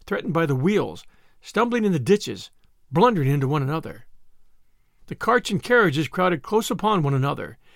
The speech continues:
making little way for those swifter and more impatient vehicles that darted forward every now and then when an opportunity showed itself of doing so, sending people scattering against the fences and gates of the villas.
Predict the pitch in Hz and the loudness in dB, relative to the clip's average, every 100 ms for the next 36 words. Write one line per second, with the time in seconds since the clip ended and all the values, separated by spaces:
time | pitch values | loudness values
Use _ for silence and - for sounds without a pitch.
0 | - 175 170 180 165 247 220 233 190 170 | -8 -4 -2 0 0 0 2 4 2 0
1 | 170 170 - 220 220 - 233 180 170 196 | 0 0 0 0 0 -2 -4 -2 0 0
2 | 156 208 214 165 123 214 185 147 143 156 | -2 -2 -2 -2 -2 0 0 -2 -6 -6
3 | 127 175 196 - 220 185 147 143 143 156 | -4 0 0 0 0 0 0 0 0 0
4 | 143 135 170 - _ - 185 185 202 190 | -2 -4 -6 -8 _ 0 2 2 2 -2
5 | 160 - 254 190 - 202 175 139 180 180 | -2 -4 0 0 2 0 0 0 -2 -2
6 | 175 139 233 160 - 104 - - _ _ | -2 0 0 0 -4 -10 -12 -20 _ _
7 | _ - - 247 220 147 226 - 143 - | _ -6 0 2 0 -2 -2 -2 -4 -4
8 | 220 240 175 135 160 147 151 - 190 - | -2 0 0 0 -2 -4 -6 -4 -4 -4
9 | 208 - 156 110 220 180 - 135 127 170 | -6 -6 -6 -4 -4 -4 -4 -2 0 0
10 | 123 85 | -2 -10